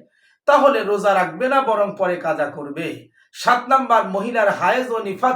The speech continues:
চলাকালীন সময়, অর্থাৎ মাসিক ঋতুস্রাব এবং বাচ্চা হওয়ার পরে যে রক্ত আসে,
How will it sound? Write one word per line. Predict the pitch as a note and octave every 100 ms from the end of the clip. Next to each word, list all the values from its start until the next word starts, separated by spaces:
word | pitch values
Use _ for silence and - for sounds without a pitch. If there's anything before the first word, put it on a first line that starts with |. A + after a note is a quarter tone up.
| -
চলাকালীন | A3+ G#3 - F3+ E3+
সময়, | D3+ F3+ D3 D3+
অর্থাৎ | E3 A3+ G#3 -
মাসিক | F3 D4+ B3+ A#3+ - _ _ _ _ -
ঋতুস্রাব | G#3 B3 B3+ C#4 C4+ C#4
এবং | A3+ A3 G3 D#3+
বাচ্চা | G3+ - A3+
হওয়ার | G#3 B3+ B3+ -
পরে | G#3+ G3
যে | F3+
রক্ত | E3+ E3 - E3+
আসে, | D3+ - D3